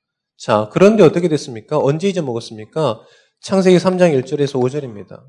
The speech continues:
사단에게 완전 속아버리면서 죄를 범하면서 하나님을 떠나게 돼버린 겁니다. 언제 잃어버렸습니까?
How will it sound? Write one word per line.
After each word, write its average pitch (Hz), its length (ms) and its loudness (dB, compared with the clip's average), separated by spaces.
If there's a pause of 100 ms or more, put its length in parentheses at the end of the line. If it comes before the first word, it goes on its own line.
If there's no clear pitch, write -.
(800)
사단에게 196 1300 4 (200)
완전 151 500 2
속아버리면서 190 1400 0 (200)
죄를 185 460 2
범하면서 156 520 0
하나님을 156 420 -4
떠나게 196 360 -4
돼버린 107 360 -8
겁니다. - 480 -20 (1120)
언제 135 260 6
잃어버렸습니까? 147 920 4